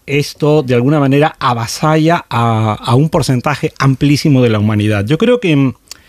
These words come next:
en este informe de Oxfam hay dos cosas sobre las que quiero comentar. Primero, el diagnóstico y, en segundo lugar, la perspectiva. El diagnóstico me parece muy acertado, me parece muy necesario.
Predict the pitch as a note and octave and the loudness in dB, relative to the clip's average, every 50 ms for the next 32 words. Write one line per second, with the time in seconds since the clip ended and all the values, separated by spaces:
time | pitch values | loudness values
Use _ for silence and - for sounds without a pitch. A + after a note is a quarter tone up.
0 | - - - - - _ _ _ _ - D3+ C#3 D#3 F#3 F#3+ - - A3 G#3+ F#3 | -20 -20 -20 -20 -20 _ _ _ _ -2 0 2 2 2 0 0 0 0 2 4
1 | D3 B2+ - - F3+ F3+ F3 F3 E3 D#3+ D3 C3 B2 A#2+ - - C#3 D#3+ D#3+ - | 4 2 2 0 0 2 2 2 2 2 2 0 -2 -2 -2 -2 -2 -2 -2 -4
2 | - - C3+ C3+ D#3 - - C#3 C#3+ C#3+ D3 E3+ D3+ - - E3+ D#3+ - - E3+ | -4 -2 0 0 0 0 -2 -2 0 2 2 0 0 -2 -2 -4 -2 -2 -2 -2
3 | D#3+ - - C3 A#2+ A2 G#2+ G2+ F#2+ - A#2+ A2 C3 C3 C#3 C3+ - A#2+ A2 G#2 | -2 -2 -2 -2 0 0 0 -2 -2 -4 -4 -2 0 0 0 0 2 2 2 2
4 | G2+ - G#2 G2 F2+ - B2 B2+ E3 G3+ A#3 A#3+ G#3 E3 D3+ A#2+ A#2 B2+ C#3+ E3+ | 0 0 -2 -4 -2 0 2 2 4 4 2 2 0 0 -2 -2 -2 -2 0 0
5 | D#3+ - - - C3 A#2+ - D#3 E3 D3+ C3 A2+ - A#2 A2+ C#3 D#3+ E3 D3 B2 | -2 -2 -4 -4 -4 -2 0 0 2 2 2 2 2 4 2 4 4 2 2 2
6 | A2+ A#2 C3+ D3+ D#3 D#3+ - - A2+ G2+ - - F#2 E2+ - - B2+ A2+ F2 D2+ | 2 0 0 0 -2 -2 -2 -2 -4 -4 -4 -6 -8 -10 -4 -2 -2 -2 -2 -4
7 | - - - - - - - - - D#3+ D#3+ D#3 F3+ F3 D#3 - F3 G#3 A3+ - | -8 -14 -18 -20 -20 -20 -12 -4 0 0 2 4 2 2 2 0 0 0 0 0
8 | - A3+ G#3+ A3+ G#3 F#3 E3 - C3+ D#3 D#3 - - E3 - - _ - C#3+ D3+ | -2 -2 0 2 2 2 0 0 0 0 0 0 -2 -4 -6 -8 _ 0 2 4
9 | G3 A#3 A#3+ G#3 E3 - C#3+ C3 - - F3 D#3+ B2+ G#2+ - - C#3+ D3 C#3 C#3 | 4 4 4 2 0 0 -4 -4 -2 0 0 0 0 -2 -4 -4 -4 -2 0 0
10 | D3 E3+ D#3+ F#3 D3+ - - C3 D#3 G3+ A3+ A3+ G#3 F#3 - - C3 - - F#3 | 0 0 0 0 0 0 2 4 4 4 4 2 0 -2 -4 -6 -8 -4 -2 -2
11 | E3 C3 A2+ F#2+ F2 | -2 -2 -4 -6 -10